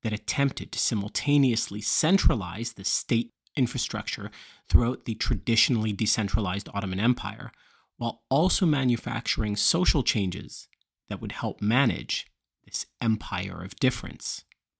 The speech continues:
For nearly four decades, the Ottoman Empire attempted to create both a nation and a state at almost any cost.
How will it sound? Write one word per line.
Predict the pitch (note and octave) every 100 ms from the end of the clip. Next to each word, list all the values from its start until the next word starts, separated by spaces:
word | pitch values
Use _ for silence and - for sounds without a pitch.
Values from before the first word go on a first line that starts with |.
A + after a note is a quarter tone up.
| _ _ _ _ _ _ _ _ _
For | - B2
nearly | A2+ E3+ G3+ D3+
four | - - C3+ B2 B2
decades, | A2 G2+ F#2+ - E2 - - - _ _ _ _ _ _
the | _ -
Ottoman | B2+ D3+ C#3+ B2
Empire | G#2+ A#2 - A2 G#2+ - - _ _ _ _ -
attempted | - A#2+ -
to | -
create | - - A2 G2+ D3
both | A2+ G2 A2
a |
nation | G2+ F#2+ A2+ B2+ - D3 D#3+ - _ _ _ _ _ _ -
and | A#2
a | -
state | - - - D#3 F2 - - - _ _ _ _ _ -
at | A2+
almost | C#3 F3+ - - _ -
any | A#2+ A#2+
cost. | A2 - - - - -